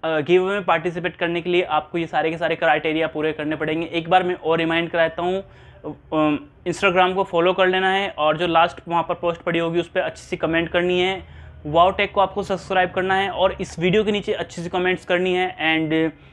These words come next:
third one is न्यूज़ ट्वेंटी वन इंडिया में जो हमारा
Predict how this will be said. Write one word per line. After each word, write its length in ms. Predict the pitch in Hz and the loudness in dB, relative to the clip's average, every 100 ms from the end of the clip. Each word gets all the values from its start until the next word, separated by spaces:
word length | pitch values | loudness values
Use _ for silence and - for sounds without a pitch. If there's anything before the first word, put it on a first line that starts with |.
| - 185 | -10 0
third 200 | 190 196 | 2 4
one 180 | 196 208 | 2 0
is 120 | 170 | -4
न्यूज़ 300 | 165 180 190 | -2 -2 -2
ट्वेंटी 220 | - 190 190 | -2 -2 0
वन 140 | 196 | -2
इंडिया 380 | 185 160 165 170 - _ _ _ | -4 0 2 0 -4 _ _ _
में 180 | 180 180 | -2 -2
जो 80 | 175 | 0
हमारा 300 | 175 170 170 | 2 4 4